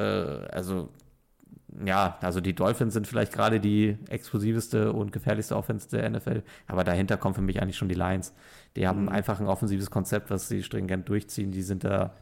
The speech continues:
Speaker 1: die haben ein schönes offensives Playdesign einfach. Die haben jetzt mit Laporta einem, einen Rookie-Tight End, der so, so, so gut ist. Ähm,
Speaker 2: Ja.
Speaker 1: also der hat auch zwei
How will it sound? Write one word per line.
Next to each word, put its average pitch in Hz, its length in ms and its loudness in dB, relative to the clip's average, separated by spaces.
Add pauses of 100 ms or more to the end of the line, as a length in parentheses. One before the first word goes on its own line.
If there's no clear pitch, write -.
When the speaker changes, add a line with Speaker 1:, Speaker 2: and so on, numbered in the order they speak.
Speaker 1:
die 98 60 0
haben 98 80 2
ein - 40 -4
schönes 123 340 4
offensives 101 440 0
Playdesign 101 460 2
einfach. 98 340 0 (420)
Die 101 60 2
haben 98 120 4
jetzt - 280 -4 (380)
mit - 180 0
Laporta 107 600 4
einem, 101 460 0 (200)
einen 101 200 0
Rookie-Tight 107 480 2
End, 98 140 -2
der 104 160 2
so, 104 360 2
so, 104 200 4
so 101 200 4
gut 101 220 -2
ist. 107 240 0 (420)
Ähm, 95 520 4
Speaker 2:
Ja. 104 140 -4
Speaker 1:
also 107 240 2
der 101 160 2
hat 120 120 2
auch 135 260 2
zwei 113 480 2